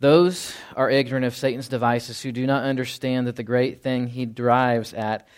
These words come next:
in all his temptations is, number one, to keep them from choosing the path of life, to prevent them from being religious and from going to heaven,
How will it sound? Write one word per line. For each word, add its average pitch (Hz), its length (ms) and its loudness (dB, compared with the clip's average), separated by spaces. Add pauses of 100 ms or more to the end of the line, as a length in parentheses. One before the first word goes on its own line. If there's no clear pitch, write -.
(160)
in 120 120 -4
all 135 180 4
his 156 180 -6
temptations 127 800 -6 (260)
is, 113 120 -10
number 131 240 2
one, 120 320 0 (500)
to - 80 -16
keep 151 240 0
them 151 120 -4
from 139 160 -6
choosing 135 360 -4
the 123 60 -2
path 120 300 -2
of 135 120 -4
life, 120 460 -2 (280)
to - 80 -16
prevent 131 300 2
them 156 140 -2
from 143 160 -6
being 135 240 0
religious 127 500 0
and 120 120 -6
from 120 200 -4
going 123 340 0
to 127 120 -14
heaven, 131 380 -2